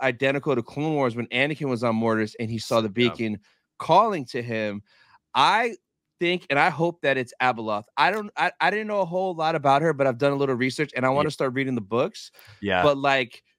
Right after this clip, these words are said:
Speaker 1: I guess Abeloth is very evil, and she calls to people, and it makes sense that Peridea could be the original Mortis planet, and then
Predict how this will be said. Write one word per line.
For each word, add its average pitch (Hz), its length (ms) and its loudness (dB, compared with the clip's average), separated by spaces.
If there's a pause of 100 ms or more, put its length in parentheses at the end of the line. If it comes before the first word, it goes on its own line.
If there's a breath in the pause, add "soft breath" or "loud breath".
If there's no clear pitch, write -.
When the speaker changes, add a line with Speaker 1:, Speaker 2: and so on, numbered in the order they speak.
(160)
Speaker 1:
I 139 120 2
guess 185 280 0 (100)
Abeloth 156 460 0
is 120 100 -10
very 139 360 -2
evil, 143 360 0
and 113 100 0
she - 140 -8
calls 180 320 2
to 131 100 -14
people, 127 400 -6 (100)
and 131 360 0 (100)
it 135 160 -4
makes 151 400 -6
sense 160 280 -4
that 135 220 2
Peridea 139 640 0 (340 soft breath)
could 170 360 0
be 156 200 0
the 131 140 2
original 139 460 0
Mortis 131 380 2
planet, 120 540 0 (280 soft breath)
and 120 140 4
then 120 120 2